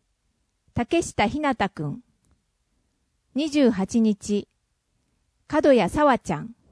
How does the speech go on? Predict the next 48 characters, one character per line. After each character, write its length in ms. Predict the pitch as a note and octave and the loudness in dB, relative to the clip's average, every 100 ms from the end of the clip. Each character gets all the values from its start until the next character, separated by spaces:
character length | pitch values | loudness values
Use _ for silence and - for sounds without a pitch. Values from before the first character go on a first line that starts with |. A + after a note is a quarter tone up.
| _ _ _ _ _ _ _ _ _ _ _ _ | _ _ _ _ _ _ _ _ _ _ _ _
「一 120 | D4 | -4
歳 340 | E4+ - D4+ C4+ | -4 0 0 2
に 140 | A3 | 0
な 100 | G3 | 0
り 140 | G#3+ A#3 | 0 0
ま 160 | A3+ | 0
し 120 | - | -2
た」 220 | - D#3 - _ _ _ - | -6 -6 -6 _ _ _ -6
に 220 | A#3+ - - | -6 -2 4
登 180 | C4+ | 4
場 180 | C4+ B3+ | 6 4
し 140 | B3+ A#3+ | 4 0
ま 140 | A#3+ | 0
せ 160 | B3+ G3+ | 0 -2
ん 100 | D3+ | -2
か？ 240 | F#3 - _ _ _ _ _ _ _ _ _ _ _ _ _ - | -6 -8 _ _ _ _ _ _ _ _ _ _ _ _ _ -4
写 180 | C#4+ | -2
真 220 | B3+ D#4+ D#4+ | 0 -2 -2
の 80 | D4+ | 0
提 260 | C#4+ D4+ | 2 2
出 180 | - - | 0 -8
期 160 | - C#4+ | -6 0
限 260 | A#3 G3 | 2 2
は、 240 | F3 F3 G3+ _ _ _ _ - | 2 -2 -4 _ _ _ _ -4
一 140 | E4 | -2
歳 320 | - E4 D4 | 0 2 2
に 120 | A#3+ | 2
な 140 | A3 B3+ | 2 2
る 100 | G#3+ | 0
月 260 | - F#3+ | -2 -4
の 280 | F3 E3 E3+ _ _ _ _ G3 | 0 0 -2 _ _ _ _ 2
前 200 | B3 D#4+ | 2 4
々 220 | D4+ D#4 | 2 2
月 300 | B3 A3+ G3 | 2 0 0
の 260 | F3 E3 - | 0 0 -2
二 180 | A#3 D4 | -2 0
十 200 | C4+ A3 | 4 4
五 140 | G3 | 4
日 260 | A3+ C4+ C4+ | 2 0 0
ま 140 | B3+ | 0
で 120 | G#3+ | 0
と 200 | F#3+ C#4 - | 4 2 2
な 120 | G#3 | -4
っ 20 | |
て 200 | - A#3 | -2 0
い 100 | A3+ | 0
ま 140 | D#3 E3 | 0 -4
す。 200 | - | -8